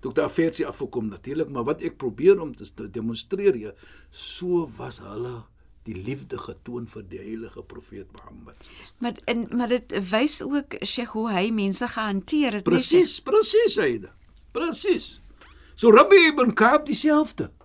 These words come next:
Speaker 1: Hy sal be-, hy wil vir die Nabi iets vra. En hy vra, die heilige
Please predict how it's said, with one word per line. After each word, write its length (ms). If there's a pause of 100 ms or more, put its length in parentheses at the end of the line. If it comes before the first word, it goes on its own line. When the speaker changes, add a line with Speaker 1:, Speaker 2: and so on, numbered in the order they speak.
(1300)
Speaker 1:
Hy 160
sal 200
be-, 200 (320)
hy 120
wil 180
vir 120
die 100
Nabi 280 (180)
iets 140
vra. 560 (2000)
En 80
hy 160
vra, 400
die 160
heilige 400